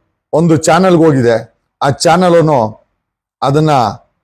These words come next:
ಎಕ್ಸ್‌ಪೋಸ್ ಮಾಡಕ್ಕೆ ಎಪ್ಪತ್ತೈದು ಲಕ್ಷ ಇಸ್ಕೊಂಡಿದ್ದಾನೆ. Believe it or not. ಒಬ್ಬ ಚಾನೆಲ್, ಒಂದು ರಂಗಣ್ಣನ್ ಕತೆ, ಪಬ್ಲಿಕ್ ಟಿ ವಿ ರಂಗಣ್ಣನ್ ಕತೆ ಆದ್ರೆ, ಇನ್ನೊಬ್ಬ ಚಾನೆಲ್ ಓನರು ಈ ಮೂರು ತಿಂಗಳ ಹಿಂದೆ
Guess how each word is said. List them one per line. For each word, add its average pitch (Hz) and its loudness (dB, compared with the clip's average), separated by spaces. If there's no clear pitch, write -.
ಎಕ್ಸ್‌ಪೋಸ್ 190 0
ಮಾಡಕ್ಕೆ 156 0
ಎಪ್ಪತ್ತೈದು 156 0
ಲಕ್ಷ 139 -2
ಇಸ್ಕೊಂಡಿದ್ದಾನೆ. 117 -2
Believe 190 2
it 180 0
or 170 2
not. 156 0
ಒಬ್ಬ 160 0
ಚಾನೆಲ್, 180 0
ಒಂದು 170 0
ರಂಗಣ್ಣನ್ 190 2
ಕತೆ, 175 2
ಪಬ್ಲಿಕ್ 160 -2
ಟಿ 196 -2
ವಿ 180 2
ರಂಗಣ್ಣನ್ 170 0
ಕತೆ 160 0
ಆದ್ರೆ, 143 0
ಇನ್ನೊಬ್ಬ 196 2
ಚಾನೆಲ್ 185 2
ಓನರು 143 0
ಈ 233 2
ಮೂರು 208 2
ತಿಂಗಳ 214 2
ಹಿಂದೆ 160 2